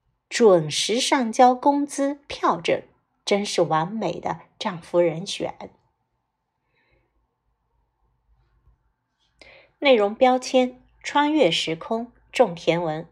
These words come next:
爽文、年代文。一句话简介：赵团长护妻训娃日常。第一章：新生。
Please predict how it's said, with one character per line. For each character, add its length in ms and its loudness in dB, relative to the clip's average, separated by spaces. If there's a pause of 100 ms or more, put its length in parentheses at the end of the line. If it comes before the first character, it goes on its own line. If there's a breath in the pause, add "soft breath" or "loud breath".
爽 480 -4
文、 260 -4 (160)
年 240 -2
代 240 -4
文。 260 -12 (760 loud breath)
一 120 -6
句 160 4
话 220 -4
简 300 -6
介： 320 -6 (360)
赵 220 4
团 280 -2
长 240 -4 (100)
护 300 -8
妻 500 -2
训 420 0
娃 220 -4
日 180 -2
常。 260 -12 (1800)
第 200 -2
一 60 -6
章： 340 -2 (300)
新 280 -6
生。 380 -4